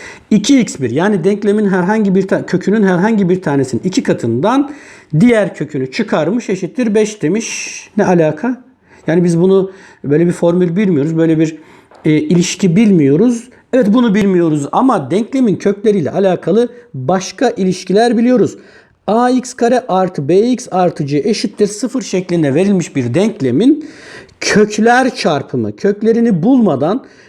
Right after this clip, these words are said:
kökler çarpımını hesaplayabiliyordum ben. Kökler çarpımı c bölü a'ydı.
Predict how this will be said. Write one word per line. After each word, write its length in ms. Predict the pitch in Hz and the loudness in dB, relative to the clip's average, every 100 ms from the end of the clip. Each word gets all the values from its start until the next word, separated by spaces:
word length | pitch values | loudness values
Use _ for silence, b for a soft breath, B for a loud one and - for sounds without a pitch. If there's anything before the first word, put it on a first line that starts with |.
| B | B
kökler 540 | - 208 208 220 233 233 | 0 0 2 2 2 0
çarpımını 600 | - 165 - 151 277 320 | -2 -2 -2 -2 -2 0
hesaplayabiliyordum 880 | 208 208 202 196 180 185 190 131 123 | 0 0 2 0 2 0 0 0 -2
ben. 200 | 233 233 | -4 0
Kökler 500 | 196 185 220 226 226 | -2 0 0 0 0
çarpımı 640 | 185 143 139 170 262 285 285 B B 143 | -2 -2 0 0 2 0 -4 B B -2
c 360 | 131 233 233 | 2 4 4
bölü 220 | 170 147 127 | 2 2 0
a'ydı. 800 | 135 123 120 117 151 254 302 | -2 -4 -2 0 2 0 0